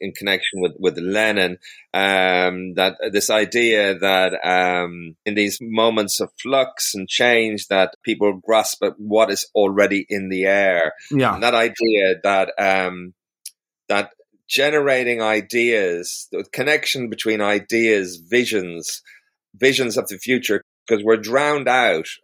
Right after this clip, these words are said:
Speaker 1: uh, with, with, you know, uh, fairly frenetic and scary voices about what's happening. Um, uh, but having a vision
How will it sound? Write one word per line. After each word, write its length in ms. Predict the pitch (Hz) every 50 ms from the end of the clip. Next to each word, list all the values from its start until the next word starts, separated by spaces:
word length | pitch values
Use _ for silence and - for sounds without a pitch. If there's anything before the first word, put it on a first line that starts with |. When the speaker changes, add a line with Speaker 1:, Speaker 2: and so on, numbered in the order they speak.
| -
Speaker 1:
uh, 240 | 95 92 92 92 85 - - - _ _
with, 300 | - 104 101 95 - - _
with, 280 | 110 107 101 95 - - _ _ -
you 120 | 113 110
know, 220 | 101 92 90 90 - - - - - - 98
uh, 300 | 101 92 87 87 85 82 87 - - _ _ -
fairly 480 | 117 123 131 127 123 117 107 101 95 - - _
frenetic 720 | - 104 107 107 110 117 113 110 104 101 95 90 - - - -
and 160 | 87 87 87
scary 880 | - - - - - - 117 110 113 113 113 110 104 98 90 82 78 - _ - _ _ _ _ _ _
voices 600 | 110 123 127 127 123 - 85 85 82 82 - - -
about 400 | - 101 - 110 98 98 95 92 - - _ _ _ _ _ _ _ _
what's 260 | 92 104 95 - -
happening. 480 | 101 92 - - 85 78 71 73 78 - _ _ -
Um, 540 | 98 98 98 98 95 95 92 90 92 92 - -
uh, 260 | 95 95 95 92 92 87
but 200 | 98 95 95 - -
having 280 | - 120 120 123 117
a 80 | 110 107
vision 520 | 101 104 127 127 120 - 110 92 87 85